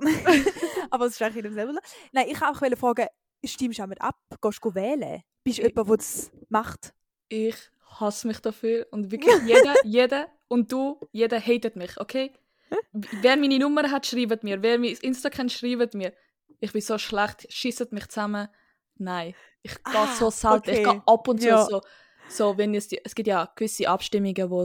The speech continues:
Speaker 2: wirklich so, ähm, richtig so auf Social Media mal voll diskutiert wird.
Speaker 1: Ja,
Speaker 2: Dort
Speaker 1: mhm.
Speaker 2: habe ich, bin ich immer wieder
Speaker 1: Ja.
Speaker 2: halt durch Social Media Einfluss.
Speaker 1: Ja.
Speaker 2: Gehe abstimmen.
Speaker 1: Ja.
Speaker 2: Oder gehe wählen und, ähm, <laughs> so ist nicht so.
Speaker 1: <laughs> Nicht so,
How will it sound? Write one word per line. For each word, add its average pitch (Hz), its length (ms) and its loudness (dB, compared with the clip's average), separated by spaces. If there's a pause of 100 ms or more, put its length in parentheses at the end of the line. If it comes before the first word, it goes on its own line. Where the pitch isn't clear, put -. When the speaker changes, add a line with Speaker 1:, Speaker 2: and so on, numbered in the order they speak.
Speaker 2:
wirklich - 200 -12
so, 170 360 -4 (640)
ähm, 180 880 -6
richtig - 440 -10
so 180 440 -4
auf 185 220 0
Social 185 260 -6
Media 185 260 -2
mal 196 160 0
voll 196 180 -4
diskutiert 208 520 -4
wird. 208 180 -4 (340)
Speaker 1:
Ja, 233 260 2
Speaker 2:
Dort 226 180 2
Speaker 1:
mhm. - 40 -4
Speaker 2:
habe 208 120 0
ich, - 40 -8 (140)
bin 208 100 -4
ich 190 80 -4
immer 196 180 -2
wieder 202 160 0
Speaker 1:
Ja. 233 160 -2
Speaker 2:
halt 208 300 2 (160)
durch 247 200 4
Social 226 360 -2
Media 226 180 2
Einfluss. 240 400 -4 (280)
Speaker 1:
Ja. 226 200 8 (220)
Speaker 2:
Gehe 208 100 -2
abstimmen. 262 380 -8 (420)
Speaker 1:
Ja. 247 140 0 (180)
Speaker 2:
Oder 233 120 -2
gehe 214 120 -2
wählen 226 400 2
und, 202 400 -4 (180)
ähm, 180 640 -8 (380)
<laughs> 208 280 -10 (880)
so - 160 -8
ist 247 60 2
nicht 277 320 6
so. 220 160 6
Speaker 1:
<laughs> 226 200 0
Nicht 277 200 6
so, 294 280 4